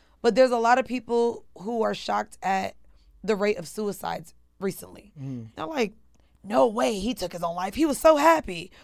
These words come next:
Speaker 1: Or, "She was so, there's no way she did that. She was so happy." And, and we've seen that,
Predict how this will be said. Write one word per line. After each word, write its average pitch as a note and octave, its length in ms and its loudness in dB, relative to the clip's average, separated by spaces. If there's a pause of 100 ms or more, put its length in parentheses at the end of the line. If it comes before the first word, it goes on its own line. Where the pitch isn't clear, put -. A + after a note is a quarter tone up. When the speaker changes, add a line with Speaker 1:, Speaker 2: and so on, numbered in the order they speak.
(120)
Speaker 1:
Or, A3+ 120 0
"She F4 180 -2
was D#4+ 140 -2
so, D#4+ 260 4 (360)
there's D#4 200 -2
no F4 160 6
way E4 200 4
she E4+ 200 0
did G#3+ 220 -4
that. A#3+ 220 6
She - 140 -4
was D4 140 -4
so D4+ 140 4
happy." C#4+ 360 0
And, G#3+ 160 -2 (280)
and A#3+ 120 2
we've B3 160 0
seen D#4 300 -4
that, A3+ 300 0